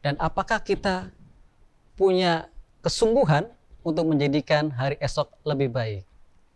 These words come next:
Pemirsa Yasi T V yang saya hormati,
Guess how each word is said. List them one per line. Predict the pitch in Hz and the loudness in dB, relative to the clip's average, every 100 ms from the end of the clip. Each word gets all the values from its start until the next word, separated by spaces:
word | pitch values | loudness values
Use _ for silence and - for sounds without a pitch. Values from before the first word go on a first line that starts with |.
| _ - - _ _ _ _ - - - | _ -20 -20 _ _ _ _ -20 -20 -12
Pemirsa | - 143 151 - 185 | -2 0 2 2 2
Yasi | 180 147 160 | 2 -2 -2
T | 156 | -2
V | 147 170 170 | -2 -2 -2
yang | 160 143 | -2 -4
saya | 127 135 | -4 -2
hormati, | 120 123 110 107 135 185 | -2 -4 -6 -10 -12 -14